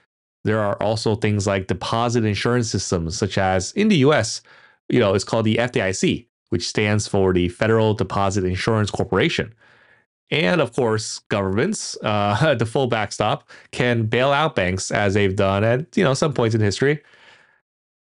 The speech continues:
But, you know, you know, none of these preventative measures work a hundred percent, as the psychology is such that even if you know that there's deposit insurance, if you think a bank run could occur,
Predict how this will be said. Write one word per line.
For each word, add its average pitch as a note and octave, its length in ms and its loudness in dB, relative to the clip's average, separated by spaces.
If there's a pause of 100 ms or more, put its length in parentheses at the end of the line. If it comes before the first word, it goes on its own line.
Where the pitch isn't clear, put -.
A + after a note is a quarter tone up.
But, F#3 320 0
you E3 140 2
know, - 80 -2 (160)
you E3+ 60 2
know, C#3+ 200 0
none A3+ 180 2
of C4+ 120 2
these D#3+ 380 0 (100)
preventative C3+ 460 2
measures A2+ 400 2
work G#2+ 220 0
a G#2+ 40 -6
hundred G#2 220 -2
percent, E2 380 -4 (160)
as G#2+ 360 0
the A#2 100 2
psychology E3 960 0
is G#2 180 -2
such G2 420 -2
that F2 360 0 (480)
even D4+ 300 4
if B3+ 200 -2
you G#3+ 140 6
know B2 540 4
that A#2+ 160 2
there's A2 200 2
deposit G2+ 400 0
insurance, G#2 480 0
if G#3 320 -2
you A#3 200 2 (120)
think B3+ 240 0
a - 100 0
bank C3+ 380 -2
run B2+ 440 0 (500)
could B2 120 0
occur, A#2+ 580 0